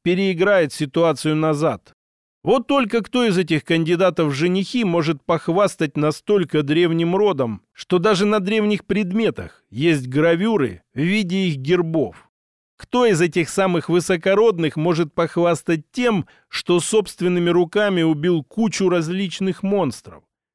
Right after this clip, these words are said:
И среди них дракона. А ведь в вашей коллекции есть такая тварь. Я это точно знаю. И вы молчали, граф. Не стыдно? Мы же друзья. Я не знал, что в пустоши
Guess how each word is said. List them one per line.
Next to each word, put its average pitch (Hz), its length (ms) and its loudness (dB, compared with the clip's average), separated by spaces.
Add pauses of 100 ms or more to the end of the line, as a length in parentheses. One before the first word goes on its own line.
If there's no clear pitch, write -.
(180)
И 156 100 -2
среди 170 380 -2
них 202 440 -2 (160)
дракона. 147 880 -2 (520)
А 165 100 0
ведь 214 180 -2
в 233 40 0
вашей 220 340 0
коллекции 196 600 0
есть 202 320 -2
такая 123 360 -2
тварь. 98 320 -14 (340)
Я 165 200 2
это 170 200 0
точно 151 420 -2
знаю. 101 380 -12 (480)
И 170 100 2
вы 185 140 4
молчали, 170 640 0
граф. 139 500 -2 (280)
Не 165 180 0
стыдно? 147 580 -4 (160)
Мы 139 160 -2
же 147 140 0
друзья. 165 640 0 (420)
Я 156 180 2
не 247 160 2
знал, 196 360 2
что 190 280 0
в - 80 -8
пустоши 170 720 -2